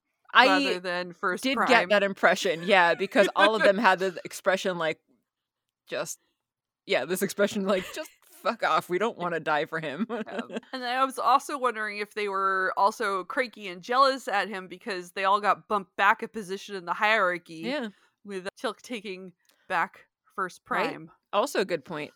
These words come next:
Speaker 1: Was one of
Speaker 2: Yeah.
Speaker 1: these guys the former First Prime?
Speaker 2: Who
Speaker 1: We don't
Speaker 2: knows?
Speaker 1: find that out.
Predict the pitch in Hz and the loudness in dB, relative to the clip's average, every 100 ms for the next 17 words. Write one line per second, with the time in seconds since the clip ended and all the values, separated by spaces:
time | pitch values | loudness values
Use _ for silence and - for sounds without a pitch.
0 | - 170 185 180 180 175 175 - 165 170 | -8 -6 -4 -6 -6 -6 -6 -2 -2 0
1 | 185 - 165 151 147 - - _ - 175 | -4 -8 -8 -6 -8 -10 -16 _ -12 -8
2 | 165 170 190 196 - 240 277 330 _ _ | -8 -8 -8 -10 -10 -10 -10 -14 _ _
3 | _ _ _ _ _ - 180 175 214 185 | _ _ _ _ _ -20 -16 -10 -8 -6
4 | 170 175 - 151 143 147 185 180 | -8 -12 -14 -14 -14 -12 -10 -10